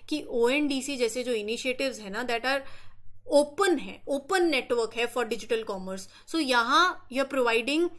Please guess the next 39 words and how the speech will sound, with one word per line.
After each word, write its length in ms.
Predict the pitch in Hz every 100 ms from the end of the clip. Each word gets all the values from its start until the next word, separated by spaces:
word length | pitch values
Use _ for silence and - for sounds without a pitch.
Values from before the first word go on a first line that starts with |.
| - -
opportunity 680 | 226 233 226 285 269 294 339
to 80 | 330
those 360 | 220 247 294 - - _ - -
sellers 300 | 254 240 220
also, 280 | 202 202 - - - - - -
right? 180 | 233 233
So, 60 | 262
इसको 340 | 240 - 262
बूस्ट 280 | 220 247 -
कर 120 | 240
सकते 320 | 240 233 247
हो। 240 | 220 220 - - - -
ई-कॉमर्स 480 | 339 349 330 320 320
में 120 | 339
रेगुलेशंस 640 | 240 247 247 240 285 294
लाने 260 | 247 202 208
की, 180 | 208 247 - - - - - - - - - -
रेगुलेशंस 500 | 196 208 220 254 254
हैं, 220 | 349 277
उसको 240 | 240 -
इम्प्रूव 340 | 330 262 269 277
करने 300 | 277 214 196
की 100 | 202
ज़रूरत 420 | 196 185 190 190
है। 120 | 208 - - - -
You 120 | 254
have 220 | 240 254 381
to 160 | 359
set 160 | 302 294
up 120 | 320
a 120 | 320
new 260 | 285 240 269
regulatory 640 | 277 226 233 233 226 285
body 400 | 240 202 196 262 320 - -
to 60 | 339
oversee 640 | - 269 254 285 330 302
the 140 | 269 254
e-commerce, 580 | 220 214 202 175 190 - - -
to 60 | -